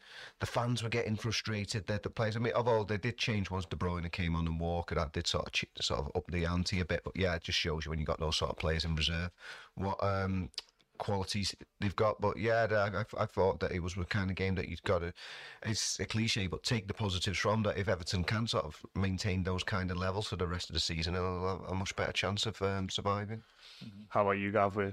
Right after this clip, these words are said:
Speaker 2: you in a similar position, or were you dreaming of taking a nil-nil back to, to put us in?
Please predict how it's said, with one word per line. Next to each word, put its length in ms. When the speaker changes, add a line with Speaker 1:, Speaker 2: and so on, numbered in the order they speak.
Speaker 2:
you 160
in 240
a 80
similar 260
position, 380
or 100
were 80
you 180
dreaming 300
of 80
taking 260
a 60
nil-nil 460
back 380
to, 260
to 200
put 220
us 160
in? 180